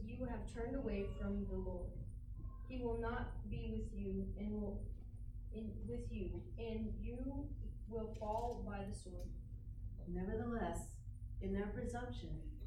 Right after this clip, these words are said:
Speaker 2: they went up toward the highest point in the hill country, though neither Moses nor the ark of the Lord's covenant moved from the camp. Then the Amalekites and the Canaanites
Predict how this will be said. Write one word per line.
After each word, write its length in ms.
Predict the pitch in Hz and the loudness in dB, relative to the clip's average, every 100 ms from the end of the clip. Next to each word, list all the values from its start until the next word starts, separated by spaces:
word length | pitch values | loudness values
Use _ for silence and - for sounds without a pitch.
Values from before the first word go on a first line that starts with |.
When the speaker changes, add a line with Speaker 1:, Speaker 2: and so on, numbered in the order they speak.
| - - | -4 -2
Speaker 2:
they 100 | 170 | 2
went 260 | 165 180 | 2 2
up 220 | 208 202 - | 2 2 2
toward 220 | 175 175 | 2 2
the 140 | - - | 0 -2
highest 360 | 170 175 180 - | 0 0 0 -2
point 180 | 185 170 165 | 0 0 0
in 220 | 160 156 | 0 0
the 60 | 160 | 0
hill 200 | 165 165 | 0 -2
country, 360 | - - - - - - - - - - 170 | -2 -2 -2 -2 -2 -2 -2 -4 -6 -4 0
though 180 | 185 | 4
neither 360 | 185 185 208 220 | 4 4 2 4
Moses 480 | 226 202 - 165 170 | 4 4 2 0 0
nor 160 | 170 180 | 0 0
the 120 | 214 | 2
ark 240 | 208 208 202 | 2 2 0
of 100 | 190 | 2
the 80 | |
Lord's 340 | 190 190 202 - - | 2 2 2 0 0
covenant 420 | - 190 - - | 2 2 2 0
moved 340 | - 170 170 | 0 -2 -2
from 140 | - 330 | -2 -2
the 160 | - | -2
camp. 280 | 381 190 185 - - - - - - - - - | -2 -2 -2 -4 -4 -6 -6 -6 -6 -4 -2 0
Then 160 | 180 196 | 2 2
the 140 | 220 | 2
Amalekites 640 | 185 175 190 196 214 208 - | 2 2 2 0 0 0 0
and 120 | 180 | 0
the 160 | 190 202 | 0 0
Canaanites 580 | 220 196 160 156 151 | 0 0 0 0 -2